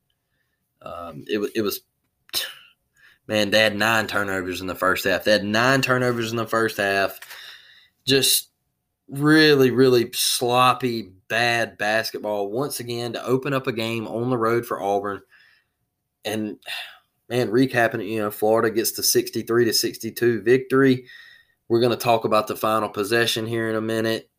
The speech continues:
Florida moving to seventeen and ten, a huge win for Florida's tournament chances. Absolutely huge. Um, Auburn dropping twenty-four and three, flirting with no longer being a one seed, in my opinion.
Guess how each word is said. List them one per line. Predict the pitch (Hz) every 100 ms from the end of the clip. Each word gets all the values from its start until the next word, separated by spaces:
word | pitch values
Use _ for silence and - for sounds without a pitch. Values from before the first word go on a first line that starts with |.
| _
Florida | - 113 110 110
moving | 107 110 110 98
to |
seventeen | 85 120 110 104 107
and | 98 90
ten, | 127 123 120 -
a | 113 - _
huge | - - 196 202 190 139 113
win | 123 131 123
for | 120
Florida's | 101 117 120 113 98
tournament | - 131 131 117
chances. | - 127 120 127 123 - - - - _ _ _ -
Absolutely | 165 170 - 117 123 95 98
huge. | 107 104 95 85
Um, | - 107 104 98 95 - -
Auburn | 117 123 123 104
dropping | 107 113 107 107 92
twenty-four | - 120 110 - 101
and | 92
three, | - 131 131 127 117 - _ _ _ _ _ _ _ _ _ _ _ -
flirting | - - 135 160 139
with | 127
no | 120 131
longer | 139 139 123
being | 120 127 113
a |
one | 110 127 113
seed, | - 110 101
in | 98
my | 98
opinion. | 90 101 95 87